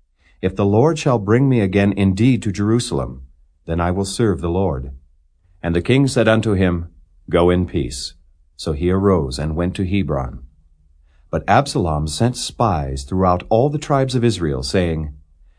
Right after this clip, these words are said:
"As soon as ye hear the sound of the trumpet, then ye shall say, Absalom reigneth in Hebron." And with Absalom went two hundred men out of Jerusalem that were called.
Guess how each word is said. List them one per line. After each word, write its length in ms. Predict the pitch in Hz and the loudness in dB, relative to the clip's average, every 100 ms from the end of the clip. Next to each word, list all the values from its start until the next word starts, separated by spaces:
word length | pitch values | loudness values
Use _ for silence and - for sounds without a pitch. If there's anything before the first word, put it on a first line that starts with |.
| _ - | _ -4
"As 160 | - | -4
soon 280 | - 143 175 | 2 2 4
as 160 | 151 107 | 2 4
ye 180 | 117 | 2
hear 280 | 104 107 95 | 2 2 2
the 120 | 82 | 0
sound 320 | 78 110 127 143 | -2 0 2 4
of 80 | |
the 80 | 127 | 2
trumpet, 460 | 127 117 87 71 - - _ _ _ - | 2 0 0 -6 -10 -20 _ _ _ -2
then 260 | 98 131 | 2 6
ye 160 | 139 127 | 6 4
shall 240 | - 113 | 4 2
say, 360 | 107 110 95 92 - | 2 2 4 2 2
Absalom 600 | 113 104 92 85 82 80 | 2 2 0 2 2 2
reigneth 420 | 85 107 101 95 | 2 4 2 2
in 120 | 90 | 0
Hebron." 600 | 92 92 78 67 53 64 - _ _ _ _ _ _ | 2 2 0 -4 -6 -10 -16 _ _ _ _ _ _
And 160 | 90 90 | -2 0
with 260 | 110 165 | 2 0
Absalom 640 | - 87 80 82 73 71 76 | 0 -4 -2 -4 -2 -2 0
went 260 | 90 - | -2 -2
two 200 | - 160 | 0 0
hundred 440 | 160 139 143 139 117 | 2 0 2 2 2
men 280 | 110 90 | 2 2
out 120 | 76 78 | 0 -4
of 80 | |
Jerusalem 600 | 73 101 104 - 73 64 | -2 -2 -2 -2 -6 -6
that 160 | 64 67 | -6 -6
were 100 | 71 | -6
called. 480 | 69 87 71 58 | -6 -4 -4 -8